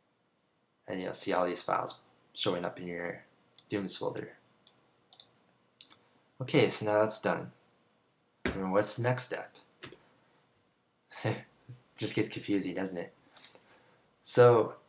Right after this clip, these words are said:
you look here at all these other files. And what's the one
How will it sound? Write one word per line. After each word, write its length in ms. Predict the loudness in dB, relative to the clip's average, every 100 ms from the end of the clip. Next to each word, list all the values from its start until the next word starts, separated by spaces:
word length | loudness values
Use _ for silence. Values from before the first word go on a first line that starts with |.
| -6
you 120 | 0
look 120 | 0
here 380 | 2 2 4 2
at 100 | 2
all 220 | 4 4
these 180 | 2 -2
other 120 | -4
files. 800 | -2 -2 -2 -6 -8 -10 -10 -14 -20 _ -20 _ _ -6
And 680 | -4 -2 -4 -4 -6 -8 -12 _ _ _ -4
what's 240 | 0 0
the 140 | 2
one 360 | 2 2 0 -6